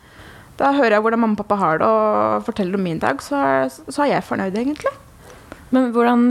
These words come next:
Speaker 2: stiller de seg til at du er her, da?
Speaker 1: De får snakke mer med meg. Det fikk de ikke før.
Speaker 2: Å, shit!
Speaker 1: Og de, de ser meg oftere. Så de er ganske glad for at jeg er her i dag.
Speaker 2: Dæven, ass.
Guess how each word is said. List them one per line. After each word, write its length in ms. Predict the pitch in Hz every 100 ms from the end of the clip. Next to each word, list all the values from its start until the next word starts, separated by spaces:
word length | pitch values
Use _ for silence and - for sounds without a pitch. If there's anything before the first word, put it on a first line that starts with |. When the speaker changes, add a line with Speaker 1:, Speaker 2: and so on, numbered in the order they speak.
| 247
Speaker 2:
stiller 320 | - 226 226
de 140 | 190 180
seg 200 | 185 180
til 160 | 185 180
at 80 | 180
du 240 | 185 175 175
er 160 | 175
her, 160 | 165 185
da? 80 | - - - - - -
Speaker 1:
De 160 | 214 262
får 220 | 262 262
snakke 240 | 247 226 196
mer 140 | 165
med 80 | 175
meg. 200 | 185 226 - - -
Det 100 | 208
fikk 160 | 196 -
de 80 | -
ikke 100 | 190
før. 160 | 202 - - -
Speaker 2:
Å, 80 | -
shit! 480 | - - - - -
Speaker 1:
Og 200 | 220 214
de, 120 | 214 226 -
de 120 | 202
ser 180 | 226 202
meg 120 | 196 185
oftere. 280 | - 175 214 - - - - -
Så 160 | -
de 120 | 190 202
er 180 | 196 185
ganske 260 | 202 -
glad 180 | 190 170
for 140 | 196 190
at 60 |
jeg 680 | 175 160 160 160 160 165 160 156 - - - - - - - - -
er 200 | 175 180
her 100 | 180
i 60 | 180
dag. 180 | 247 - - - - - - - - - - - - - - -
Speaker 2:
Dæven, 460 | 294 214 180 175 294
ass. 200 | -